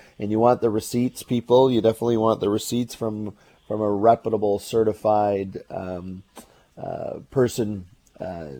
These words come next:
you know, whatever the repair may need. You can attempt to get some credits. If it's, uh, an inspection in advance of the offer, of course, you attempt to factor, um, in those credits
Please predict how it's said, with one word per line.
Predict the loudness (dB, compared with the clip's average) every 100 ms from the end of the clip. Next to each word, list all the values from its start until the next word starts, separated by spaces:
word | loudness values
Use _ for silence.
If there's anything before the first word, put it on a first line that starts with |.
| -8
you | -4
know, | 0
whatever | 4 6 6 4
the | 2
repair | 0 0 4 6 6
may | 4 0
need. | 0 2 4 4 0 -8 -16 -4
You | 2
can | 2
attempt | 2 6 8 8 2
to | 8
get | 8 8
some | 2 -4
credits. | -4 6 8 10 6 2 -6 -14 -16 _ _ _ 0
If | 2 4 6
it's, | 4 2 -8 -8 -10 -8
uh, | -2 0 0 0
an | -2
inspection | -4 2 4 4 -2 -4
in | -2
advance | -2 2 2 2 0 -2
of |
the | 0 4
offer, | 8 8 6 0 0
of | 0
course, | 2 0 2 0
you | 2
attempt | 2 0 2 2 2 -2 -20 _ _ _ _
to | -4 2 4 4 2
factor, | 2 4 6 4 0 2 4 2 -2 _ _ _
um, | -8 -6 -6 -8 -14 _
in | 4 4 6
those | 6 6
credits | 2 6 8 8 4